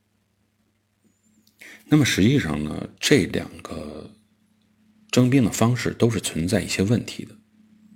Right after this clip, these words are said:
第一呢，就是这种，啊，让公民自耕农直接去服兵役的方式，去激发这些军人的本身自己的能动、主观能动性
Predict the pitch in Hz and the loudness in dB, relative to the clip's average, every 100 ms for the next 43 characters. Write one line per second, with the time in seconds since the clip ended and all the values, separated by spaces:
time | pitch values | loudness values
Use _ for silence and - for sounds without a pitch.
0 | - - _ _ _ - _ _ _ _ | -20 -20 _ _ _ -20 _ _ _ _
1 | _ _ _ _ _ _ _ _ - 120 | _ _ _ _ _ _ _ _ 2 4
2 | 139 156 78 76 - - - - 82 82 | 6 4 2 -2 -12 -18 -8 -2 -2 0
3 | 92 - - 71 - - - - - _ | -2 -2 -10 -12 -14 -20 -20 -20 -20 _
4 | 87 85 85 73 - 113 113 76 76 92 | -6 -4 -6 -8 -6 -2 0 0 -2 -4
5 | 95 - _ - - - 92 101 110 95 | -6 -14 _ -20 -10 -4 -2 0 0 -2
6 | 76 82 90 - 87 82 98 - 78 - | -4 -8 -8 -6 -6 -2 -2 -4 -8 -6
7 | 85 107 110 80 - 78 78 82 80 - | 0 2 2 0 -6 -10 -10 -12 -12 -18
8 | _ - - - _ _ _ _ - - | _ -20 -20 -20 _ _ _ _ -4 -2
9 | 135 - 135 131 143 135 135 - - - | -2 0 0 2 0 0 -2 -6 -12 -20
10 | _ _ - 110 85 - - 107 107 104 | _ _ 0 2 2 0 2 4 4 2
11 | 101 87 - 95 107 135 117 76 82 87 | 0 -4 -8 -4 2 4 4 0 -4 -4
12 | - - - - - 76 69 113 117 123 | -6 -14 -20 -18 -6 -6 0 0 2 2
13 | 82 82 82 82 80 113 120 - 87 123 | 2 -4 -6 -4 0 0 0 0 0 2
14 | 117 127 135 131 156 | 2 2 2 2 0